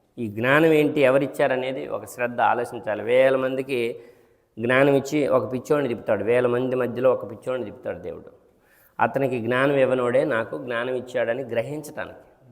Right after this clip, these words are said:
వేల మంది మధ్య ఊరికో పిచ్చోడు ఉంటాడు, గ్యారెంటీగా రెండు రోజులకో పిచ్చోడని ఉంటాడు, అతనికి జ్ఞానం ఇవ్వనవాడే నాకు జ్ఞానం ఇచ్చాడు. ఏంటి జ్ఞానం?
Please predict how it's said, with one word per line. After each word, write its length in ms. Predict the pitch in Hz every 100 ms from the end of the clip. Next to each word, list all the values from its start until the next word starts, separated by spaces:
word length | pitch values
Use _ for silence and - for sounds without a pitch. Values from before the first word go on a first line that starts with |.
| 113 _ _ _ _ _ _ _ -
వేల 260 | 123 151 170
మంది 200 | 170 160
మధ్య 160 | 139
ఊరికో 360 | 139 165 165 170
పిచ్చోడు 400 | 170 156 165 147
ఉంటాడు, 260 | 123 107
గ్యారెంటీగా 440 | 95 117 120 110 104
రెండు 180 | 127 143
రోజులకో 300 | 151 151 143
పిచ్చోడని 460 | 131 135 135 139
ఉంటాడు, 300 | 117 101 92
అతనికి 360 | - 110 123 107
జ్ఞానం 300 | 113 123 147
ఇవ్వనవాడే 500 | 139 131 131 127 147
నాకు 180 | 147 95
జ్ఞానం 300 | 107 113 113
ఇచ్చాడు. 260 | 110 92
ఏంటి 300 | 101 156 147
జ్ఞానం? 460 | 117 123 127 135